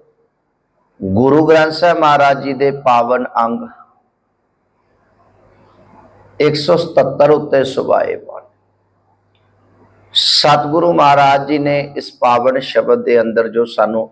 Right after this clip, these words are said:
ਅੱਜ ਉਪਦੇਸ਼ ਦਿੱਤਾ ਹੈ, ਧੰਨ ਗੁਰੂ ਅਰਜਨ ਸਾਹਿਬ ਮਹਾਰਾਜ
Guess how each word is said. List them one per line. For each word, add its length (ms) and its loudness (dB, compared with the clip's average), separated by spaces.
ਅੱਜ 160 -4
ਉਪਦੇਸ਼ 640 -2
ਦਿੱਤਾ 360 -4
ਹੈ, 220 0
ਧੰਨ 240 2
ਗੁਰੂ 300 2
ਅਰਜਨ 340 2
ਸਾਹਿਬ 320 -2
ਮਹਾਰਾਜ 580 2